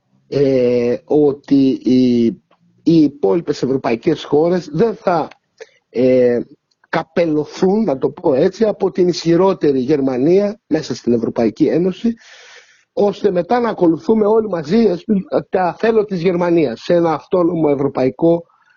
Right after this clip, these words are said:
ε, στρατό. Σας λέω τις, ε, σκέψεις που υπήρξαν, ε, στο μυαλό των Ευρωπαίων ηγετών τη διάρκεια των τελευταίων τριάντα σαράντα ετών,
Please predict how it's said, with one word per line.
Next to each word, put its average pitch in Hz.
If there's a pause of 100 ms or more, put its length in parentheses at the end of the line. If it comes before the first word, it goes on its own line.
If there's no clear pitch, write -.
(120)
ε, 127
στρατό. 139 (340)
Σας 160
λέω 214
τις, 202
ε, 143
σκέψεις -
που 165
υπήρξαν, 160 (340)
ε, 127
στο -
μυαλό 160
των 165
Ευρωπαίων 143
ηγετών 151
τη 139
διάρκεια 156
των 127
τελευταίων 135
τριάντα 147
σαράντα 139
ετών, 143